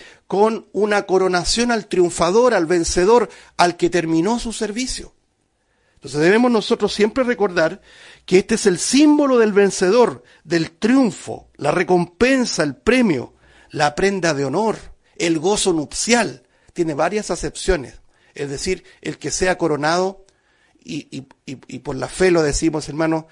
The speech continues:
seremos coronados por el Señor. Será el día de gran gozo, de alegría festiva.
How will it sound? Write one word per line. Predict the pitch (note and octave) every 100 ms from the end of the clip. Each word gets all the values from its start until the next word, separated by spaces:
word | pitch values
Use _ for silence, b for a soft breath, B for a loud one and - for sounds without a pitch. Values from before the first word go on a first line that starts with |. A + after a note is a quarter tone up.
| b
seremos | - - D3+ E3+ E3+ -
coronados | - D#3 D3 D3 F#3 F#3+
por | F#3+ E3
el | E3
Señor. | - D#3+ E3 G3+ - _ _ _ _ _ _ _ - -
Será | - D#3 E3
el | D#3+
día | F3 E3
de | D3+
gran | D#3 D3
gozo, | F3+ G3 D3+
de | C#3
alegría | C3 C#3 F3 D#3+ B B B
festiva. | - B2+ - A#3 D#3 -